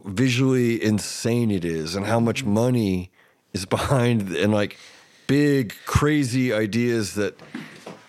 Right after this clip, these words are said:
are confusing and don't make sense, you know, are on screen. It's, this is a very, it's a baffling,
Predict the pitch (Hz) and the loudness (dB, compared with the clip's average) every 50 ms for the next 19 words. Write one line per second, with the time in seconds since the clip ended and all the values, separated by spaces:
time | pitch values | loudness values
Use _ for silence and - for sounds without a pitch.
0 | - - - _ - 101 107 107 107 101 - 120 104 - - 120 147 165 147 135 | -20 -20 -14 _ -2 0 0 2 0 0 0 0 0 0 0 0 2 2 2 2
1 | 127 110 104 101 92 117 120 123 120 110 98 - - - 117 127 135 110 - - | 2 2 2 2 2 2 2 2 0 -2 -2 -6 -6 -2 -2 0 -2 -2 -4 -8
2 | - - - - - - 98 101 98 98 98 98 98 101 82 95 101 104 107 107 | -12 -12 -12 -12 -6 -2 0 2 2 2 2 2 0 0 0 0 0 2 0 0
3 | 98 - - - - 104 110 113 110 101 95 87 69 82 101 104 139 135 113 92 | -2 -4 -6 -4 -2 0 0 0 0 0 -2 -4 -6 -8 -6 -2 -2 -2 -2 0
4 | 90 127 131 143 139 135 92 101 - 131 95 - - 113 120 127 127 - - 131 | 0 0 0 0 0 -2 -4 -2 -4 -4 -4 0 0 0 0 0 -2 -2 -2 0
5 | 127 127 127 123 117 113 | 0 2 0 0 -2 -2